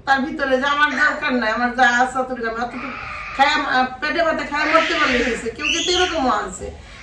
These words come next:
এক একটা মানুষ এক একভাবে খুশি। এখন এটা যদি খুশি নাও হয় তাও, আহ, নিজের খুশি মনে করতে হবে, খুশি হইলেও খুশি,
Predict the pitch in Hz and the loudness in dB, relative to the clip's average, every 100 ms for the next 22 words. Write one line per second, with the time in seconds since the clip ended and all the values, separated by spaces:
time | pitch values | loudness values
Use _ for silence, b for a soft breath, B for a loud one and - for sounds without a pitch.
0 | - 370 403 - 370 349 349 339 320 285 | -4 -4 -2 2 4 4 0 0 -2 -4
1 | 302 285 285 285 247 254 247 - B B | -4 -4 -6 -8 -6 -6 -6 -10 B B
2 | B B - 254 294 330 320 311 302 - | B B -4 0 2 2 0 -2 -6 -10
3 | - 277 311 311 330 320 339 330 302 262 | -10 -2 0 0 -2 -6 -4 -4 0 4
4 | 254 285 330 349 339 - 320 330 330 - | 6 6 4 2 2 2 2 2 0 -2
5 | - - 262 269 285 302 294 - - 269 | -8 -2 0 0 -4 -4 -6 -6 -8 -6
6 | 320 285 294 294 294 - 269 262 247 247 | -4 -4 -4 -4 -8 0 2 4 2 -2
7 | 277 269 269 277 294 302 294 247 247 | -8 -8 -4 -4 -2 -6 -8 -8 -8